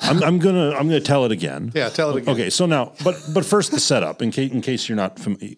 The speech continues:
Speaker 1: every joke needs a good setup, right? This is not a good setup, but it is a setup. So the, uh, Saint Nicholas
Speaker 2: Yeah.
Speaker 1: reputedly, allegedly,
Speaker 2: Reputedly, allegedly.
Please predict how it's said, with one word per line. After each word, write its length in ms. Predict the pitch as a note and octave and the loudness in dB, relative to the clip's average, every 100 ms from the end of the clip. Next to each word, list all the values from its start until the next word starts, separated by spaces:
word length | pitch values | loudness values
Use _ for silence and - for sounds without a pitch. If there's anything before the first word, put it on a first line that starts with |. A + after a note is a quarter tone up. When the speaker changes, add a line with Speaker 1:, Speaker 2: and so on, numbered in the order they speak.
| _ - _ D3+ | _ -20 _ 0
Speaker 1:
every 180 | F3+ | 2
joke 300 | F#3 D#3 D3 | 2 0 0
needs 180 | C3+ G#2+ | -2 -2
a 40 | G2 | -2
good 180 | F#2+ | -2
setup, 340 | - D#2+ D#2 - | -4 -6 -8 -6
right? 200 | F2+ - | -6 -4
This 200 | A#2+ - | -2 0
is 80 | C3+ | 0
not 120 | C3 | 0
a 40 | G#2+ | 0
good 280 | D#2+ D#3 C#3 | 2 0 2
setup, 320 | D#3+ D#3+ A#2+ | 0 0 0
but 120 | G2+ | -2
it 100 | G2 | -2
is 120 | G2 | -6
a 60 | F2 | -4
setup. 400 | - E2 D#2+ - - _ - - - - | -6 -6 -10 -12 -18 _ -20 -16 -16 -4
So 180 | - D#3 | 0 2
the, 320 | D3 C#3+ C#3 | 4 4 2
uh, 440 | C3 B2 A#2 A2 - _ _ _ _ _ _ _ | 2 2 2 0 -6 _ _ _ _ _ _ _
Saint 260 | - E3+ E3+ | -2 2 2
Nicholas 560 | C3+ - D2 - - - _ - | 2 0 -4 -6 -6 -8 _ -8
Speaker 2:
Yeah. 120 | A2+ - _ | -8 -10 _
Speaker 1:
reputedly, 1080 | C#3+ D3 - F3+ G3 C3 D#2+ D2 D2 F#2+ - _ _ | -4 -2 0 2 4 2 -2 -6 -8 -8 -12 _ _
allegedly, 960 | A#2+ C#3 C#3+ D3 A#2 A2 F2+ E2 D2+ E2 | -2 0 2 0 0 -2 -2 -6 -6 -8
Speaker 2:
Reputedly, 580 | - - C3 A#2+ A2+ A2 | -10 -4 -2 -2 -4 -4
allegedly. 600 | G#2 G#2+ G2+ G2 G2+ | -4 -6 -8 -14 -16